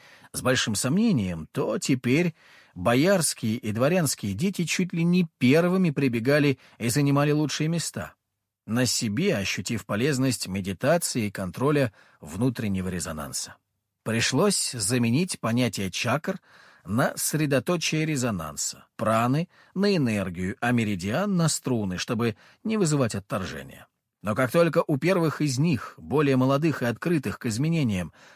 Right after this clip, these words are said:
начали проявляться результаты, остальные окунулись в учёбу и тренировки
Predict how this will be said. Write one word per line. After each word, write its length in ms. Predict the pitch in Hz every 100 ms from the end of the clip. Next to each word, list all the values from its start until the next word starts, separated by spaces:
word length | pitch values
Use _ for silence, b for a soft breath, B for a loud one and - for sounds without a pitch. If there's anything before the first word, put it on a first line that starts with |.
| -
начали 460 | 117 151 - 139
проявляться 560 | 135 135 139 143 - 107
результаты, 720 | 101 95 95 139 156 165 151 b b -
остальные 720 | 127 - - 135 147 180 165
окунулись 540 | - 131 143 143 131 -
в 40 |
учёбу 480 | 113 - 156 147 143 -
и 140 | 131
тренировки 800 | 127 113 104 113 104 - 101 90